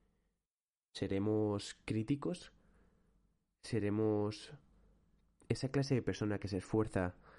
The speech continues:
y que avisa a la otra persona que lo está haciendo mal y se esfuerza en cambiarlo? Porque es que básicamente, mm,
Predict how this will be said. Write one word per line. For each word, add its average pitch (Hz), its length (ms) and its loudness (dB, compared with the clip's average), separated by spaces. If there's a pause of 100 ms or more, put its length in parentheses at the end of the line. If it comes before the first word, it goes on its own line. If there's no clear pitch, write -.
(800)
y 120 240 2
que 98 480 0 (360)
avisa 120 360 0
a - 20 2
la 95 60 2
otra 98 160 0
persona 92 380 0
que 90 100 -2
lo 85 80 0
está 98 140 -4
haciendo 98 240 0
mal 92 280 0 (480)
y 123 80 2
se - 120 0
esfuerza 151 420 2
en 110 80 2
cambiarlo? 80 480 -2 (340)
Porque - 240 -2
es 95 80 -4
que 110 120 -2
básicamente, 107 760 0 (540)
mm, 90 600 0